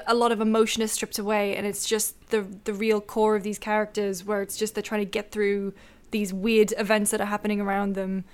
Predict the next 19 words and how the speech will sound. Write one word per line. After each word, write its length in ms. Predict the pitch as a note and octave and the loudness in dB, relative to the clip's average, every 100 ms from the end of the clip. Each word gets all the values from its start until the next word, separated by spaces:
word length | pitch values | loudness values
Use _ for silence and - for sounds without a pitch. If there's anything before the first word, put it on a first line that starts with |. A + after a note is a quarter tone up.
| - - - - | -20 -20 -8 -2
But 80 | A3 | 0
it's 140 | G#3 | 0
really 460 | G#3 A3+ A#3 A3 G#3+ | 0 2 4 4 4
good 220 | G#3+ G3+ | 2 2
writing. 600 | G3+ G3+ - F#3+ F#3+ E3+ - - - | 0 -2 -2 -6 -6 -8 -14 -20 -6
I 80 | G#3 | -2
really 300 | G3+ G#3 G3+ | 0 2 2
enjoy 300 | G3+ G3 G3 | 2 0 0
it, 200 | G3 G3 | -2 -2
and 100 | G#3+ | 0
it's, 120 | G#3 | 0
it, 140 | G3 G#3+ | 0 0
like, 200 | G#3+ G#3 | 0 -2
kind 180 | A3+ G#3+ | -2 0
of 120 | F#3+ | -2
strips 380 | - - A3+ A3 | -4 -2 -2 0
away 420 | G#3+ G#3+ G#3 G3+ | 2 2 2 2
all 240 | - G#3 | 2 0
the, 400 | G3 G#3 G#3 G3+ | 0 0 0 0